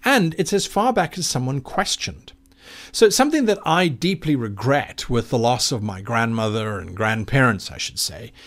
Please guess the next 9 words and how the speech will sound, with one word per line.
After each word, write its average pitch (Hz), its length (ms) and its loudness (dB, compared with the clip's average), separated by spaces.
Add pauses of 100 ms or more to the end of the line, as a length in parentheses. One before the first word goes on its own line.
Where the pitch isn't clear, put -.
(280)
is 190 160 6
that 202 200 0
I 190 200 0
didn't 294 260 -4
spend 214 320 -2
enough 185 240 -2
time 262 500 -2
with 143 260 2
them 101 260 -6